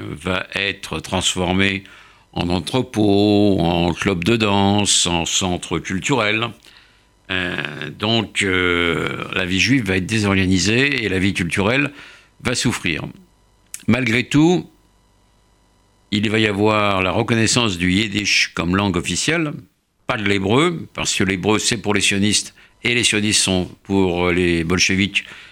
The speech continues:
les adversaires de la révolution. Donc l'hébreu est pourchassé, euh,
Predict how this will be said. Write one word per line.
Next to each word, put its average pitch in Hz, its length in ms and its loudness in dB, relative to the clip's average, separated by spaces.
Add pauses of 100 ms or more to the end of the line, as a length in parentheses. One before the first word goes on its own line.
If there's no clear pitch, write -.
(160)
les 90 160 -2
adversaires 92 460 -2
de 87 80 -2
la 85 100 -2
révolution. 85 560 2
Donc 107 300 -2
l'hébreu 98 500 2 (380)
est 85 140 -2
pourchassé, 107 840 0 (140)
euh, 80 420 -2